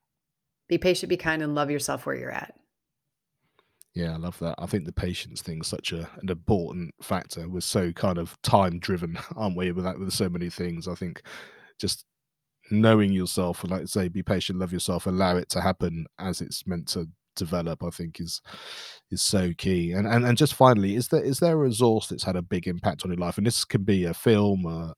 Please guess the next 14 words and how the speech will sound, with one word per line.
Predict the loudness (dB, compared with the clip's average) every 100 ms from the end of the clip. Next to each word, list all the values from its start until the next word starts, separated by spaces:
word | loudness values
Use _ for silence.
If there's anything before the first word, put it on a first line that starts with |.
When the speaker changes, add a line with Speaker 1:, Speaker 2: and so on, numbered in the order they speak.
| -8
Speaker 2:
a |
song, | 0 6 8 8 4 0
a |
book, | 0 4 4 2
a | -2
podcast, | -2 -2 0 0
could | 0 2
be | 4
anything, | 4 2 -2
but | -4
something | -2 -2 0 -4
which | -2
is | -4
really | -2 -2 -2 -6